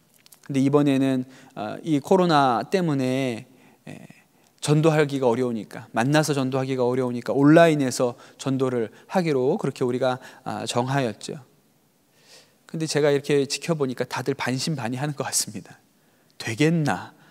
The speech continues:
하라고 하니까 하기는 하는데 "이게 되겠나?" 이런 마음들이신 것 같아요.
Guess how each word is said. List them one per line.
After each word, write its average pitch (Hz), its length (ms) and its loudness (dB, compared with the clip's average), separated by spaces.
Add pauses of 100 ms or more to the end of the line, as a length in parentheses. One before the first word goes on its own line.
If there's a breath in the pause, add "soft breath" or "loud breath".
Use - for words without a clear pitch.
(280 soft breath)
하라고 185 360 2
하니까 151 280 0
하기는 185 360 -2
하는데 131 500 -2 (320 soft breath)
"이게 147 180 0
되겠나?" 135 800 0
이런 143 220 2
마음들이신 131 1080 0
것 143 80 0
같아요. 131 440 -6